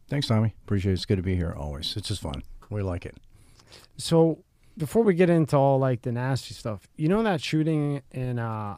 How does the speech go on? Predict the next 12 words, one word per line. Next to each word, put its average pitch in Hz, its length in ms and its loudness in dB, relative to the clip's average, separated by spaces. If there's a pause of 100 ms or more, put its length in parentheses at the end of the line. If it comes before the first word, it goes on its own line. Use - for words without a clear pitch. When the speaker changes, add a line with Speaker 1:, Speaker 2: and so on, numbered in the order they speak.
Speaker 2:
Idaho 135 580 0 (460)
where, 123 560 -2 (160)
you - 80 -16
can 180 80 -2
go 196 100 0
to 170 80 2
tab 143 280 0
two, 131 380 0 (100)
where 131 200 -2
the 120 80 -4
college 143 460 2
kids, 147 580 0